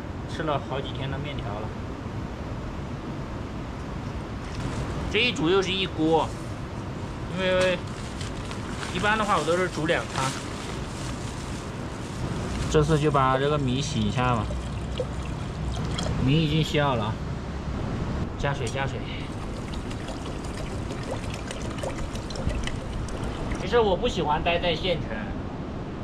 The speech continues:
县城这个都要烧气，十块钱一瓶，太贵了。在野外的话，可以烧柴火，找一个地方。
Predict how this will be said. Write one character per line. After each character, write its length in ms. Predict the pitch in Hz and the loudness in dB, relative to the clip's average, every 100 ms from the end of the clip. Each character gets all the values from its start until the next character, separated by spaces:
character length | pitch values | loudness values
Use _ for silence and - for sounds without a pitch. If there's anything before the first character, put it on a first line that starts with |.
| - | -2
县 160 | - 214 | 0 2
城 200 | 196 202 | 4 6
这 100 | 220 | 6
个 520 | 208 190 175 170 170 165 | 8 8 8 6 4 0
都 60 | 202 | 2
要 180 | 208 196 | 4 4
烧 220 | 214 214 | 4 2
气， 340 | - - 185 - - - - - - | 0 -2 -2 -2 -4 -2 -2 -2 -2
十 180 | - - | 0 2
块 240 | - 247 196 | 4 4 6
钱 100 | 190 | 4
一 140 | 208 | 2
瓶， 280 | - - 131 - | 0 -2 -2 -2
太 80 | 185 | 0
贵 240 | 208 208 | 0 0
了。 100 | - - - - - - - - - - - - | -2 -4 -6 -6 -4 -4 -4 -4 -2 -2 0 2
在 140 | 202 226 | 4 4
野 240 | 202 156 | 6 6
外 180 | 165 208 | 6 6
的 80 | 190 | 6
话， 160 | 190 - | 4 2
可 60 | 180 | 0
以 100 | 165 | 2
烧 180 | 180 | 2
柴 240 | 175 - 151 | 2 2 2
火， 220 | 165 143 | 4 4
找 180 | 123 117 | 4 0
一 60 | |
个 120 | 110 - | -2 -2
地 160 | 120 | -2
方。 80 | 104 | -2